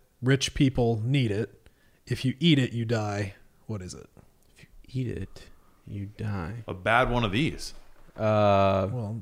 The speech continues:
Speaker 1: man.
Speaker 2: poor
Speaker 3: I'm just
Speaker 2: people
Speaker 3: kidding.
Speaker 2: have it.
Speaker 1: Yep. Rich people need
Speaker 3: That's
Speaker 1: it.
Speaker 3: not my official
Speaker 2: Rich
Speaker 3: answer. I wanna
Speaker 2: people need it.
Speaker 3: Ez, does it feel weird that the best you can do is tie? Is that hard for you?
Speaker 2: <laughs> Wait a second. I thought I already tied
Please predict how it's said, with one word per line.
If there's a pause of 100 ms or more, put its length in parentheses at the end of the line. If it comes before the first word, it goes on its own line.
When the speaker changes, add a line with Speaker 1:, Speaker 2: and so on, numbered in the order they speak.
(120)
Speaker 1:
man.
Speaker 2:
poor
Speaker 3:
I'm
just
Speaker 2:
people
Speaker 3:
kidding.
Speaker 2:
have
it. (360)
Speaker 1:
Yep. (200)
Rich
people
need
Speaker 3:
That's
Speaker 1:
it.
Speaker 3:
not
my
official
Speaker 2:
Rich
Speaker 3:
answer.
I
wanna
Speaker 2:
people
need
it.
Speaker 3:
Ez,
does
it
feel
weird
that
the
best
you
can
do
is
tie? (480)
Is
that
hard
for
you? (680)
Speaker 2:
<laughs>
Wait
a
second.
I
thought
I
already
tied